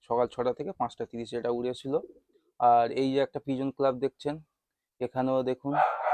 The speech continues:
ছটা থেকে পাঁচটা আপনার একত্রিশ, ঠিক আছে?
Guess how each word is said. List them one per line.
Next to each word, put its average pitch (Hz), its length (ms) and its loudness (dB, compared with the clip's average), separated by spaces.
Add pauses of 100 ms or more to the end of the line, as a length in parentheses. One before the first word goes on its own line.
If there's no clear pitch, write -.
(400)
ছটা 127 240 2
থেকে 131 220 -2
পাঁচটা 127 480 4
আপনার 127 240 0
একত্রিশ, - 680 -6 (460)
ঠিক 127 120 -2
আছে? - 240 0